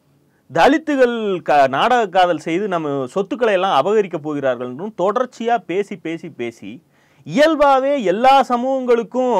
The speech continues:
இடஒதுக்கீட்டுடைய பலன்களோ அதெல்லாம் புரியாம, "ரிசர்வேஷன்னா தலித்துகள் வாங்குறது, அது ரிசர்வேஷனை ஒழிக்கணும் சார்னு"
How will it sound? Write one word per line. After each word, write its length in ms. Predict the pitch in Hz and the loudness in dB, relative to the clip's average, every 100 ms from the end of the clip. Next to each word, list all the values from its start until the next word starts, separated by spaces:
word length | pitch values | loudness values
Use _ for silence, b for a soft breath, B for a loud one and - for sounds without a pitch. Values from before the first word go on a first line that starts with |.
| 156 139 | 0 0
இடஒதுக்கீட்டுடைய 920 | 190 269 254 196 220 175 190 165 151 139 | 0 0 0 -4 -10 -6 -4 -2 -2 0
பலன்களோ 500 | 156 185 175 165 180 | 0 0 0 2 2
அதெல்லாம் 480 | 156 151 175 208 196 | 2 -2 -2 -4 -6
புரியாம, 480 | 196 190 185 180 123 b b - | -4 0 0 0 -4 b b -14
"ரிசர்வேஷன்னா 680 | 139 277 269 233 202 190 185 | -2 0 2 0 -2 -8 -4
தலித்துகள் 520 | 135 196 208 175 131 | -4 -4 -6 -4 -4
வாங்குறது, 340 | 120 117 95 - _ _ _ | -4 -6 -10 -12 _ _ _
அது 100 | 120 123 | -14 -2
ரிசர்வேஷனை 480 | 277 247 170 135 104 | 0 0 -2 -8 -8
ஒழிக்கணும் 420 | 156 190 170 143 | -8 -8 -12 -4
சார்னு" 300 | 131 147 | -2 -2